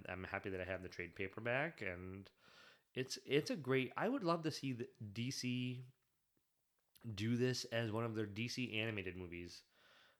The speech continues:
I, they're, I think they're moving, well, that's not true. I was gonna say, I think they're moving away from doing adapted storylines anymore, 'cause the last Superman story was, uh, Su-, Superman,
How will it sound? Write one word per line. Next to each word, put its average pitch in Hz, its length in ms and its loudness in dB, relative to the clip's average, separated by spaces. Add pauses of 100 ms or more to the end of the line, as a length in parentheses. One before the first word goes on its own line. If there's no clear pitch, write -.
(260)
I, 110 300 2
they're, 135 160 0
I 120 60 6
think 170 160 2
they're 156 100 4
moving, 123 340 4 (140)
well, 135 220 2
that's 135 140 -2
not 120 140 -2
true. 110 220 2
I 95 40 4
was 95 80 0
gonna 120 120 2
say, 113 120 4
I - 20 6
think 117 120 0
they're 110 100 0
moving 107 280 0
away 95 240 2
from 107 180 -4
doing 101 220 0
adapted 95 540 0
storylines 113 520 0
anymore, 135 480 0 (460)
'cause 110 160 2
the 113 100 4
last 107 300 6
Superman 95 460 -2 (180)
story 95 320 0
was, 98 400 2
uh, 104 140 -2
Su-, - 400 2
Superman, 104 880 0